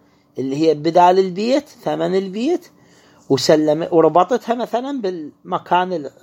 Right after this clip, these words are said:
هذا الاسطبل، ما أدري شو يسموه يعني، المراح، جاز له الفسخ، وإن امتنع المشتري من قبضه. أنا جبت له الفلوس وخليتها قدامه على المكتب، على الميز، لكن هو قال: لا، ما استلمها.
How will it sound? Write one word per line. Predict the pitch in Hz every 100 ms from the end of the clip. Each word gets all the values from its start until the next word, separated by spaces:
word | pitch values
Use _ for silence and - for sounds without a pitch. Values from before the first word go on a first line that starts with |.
| - _
هذا | 117 131 117
الاسطبل، | 113 123 - 170 156 147
ما | 131
أدري | 117 113
شو | -
يسموه | 110 117 120 120
يعني، | 117 113
المراح، | 117 104 113 120 98 - _ _ _ _ _ _ _ _ _ _ -
جاز | 143 143 120
له | 117 117 113
الفسخ، | 104 117 110 - -
وإن | 120 196 247 330
امتنع | 294 277 302 240
المشتري | 269 254 - 220 196
من | 170
قبضه. | - 135 131 117 107 _ _ _ _ _ -
أنا | 117 135 143
جبت | 147 196 -
له | 254
الفلوس | 254 262 277 -
وخليتها | 220 175 175 175 180
قدامه | 175 165 208 269 294
على | 302 302
المكتب، | 311 311 - 226 -
على | 165 202
الميز، | 220 254 320 277 214 _ _ _ _ _ _ _ -
لكن | 143 156 202
هو | 220
قال: | 262 247 269 269
لا، | 269
ما | 277 277
استلمها. | - 254 226 160